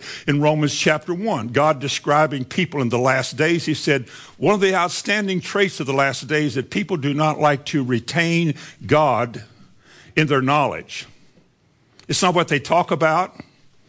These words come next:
He's not in their discussions. They're uncomfortable talking about religion or about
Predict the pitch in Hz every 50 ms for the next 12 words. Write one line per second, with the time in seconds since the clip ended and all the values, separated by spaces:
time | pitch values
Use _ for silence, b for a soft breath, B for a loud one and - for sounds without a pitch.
0 | b b b b b - 147 131 170 170 160 160 160 151 143 143 139 123 123 117
1 | - - 170 160 165 156 - 202 196 208 208 - - - B B B B B B
2 | B B B B B B 156 165 156 156 151 151 156 - - - 202 226 - -
3 | 180 135 156 160 123 - 180 175 151 - 160 143 139 127 147 139 135 - 131 120
4 | 123 127 143 180 185 - 202 190 165 147 123 123 113 120 127 131 123 - -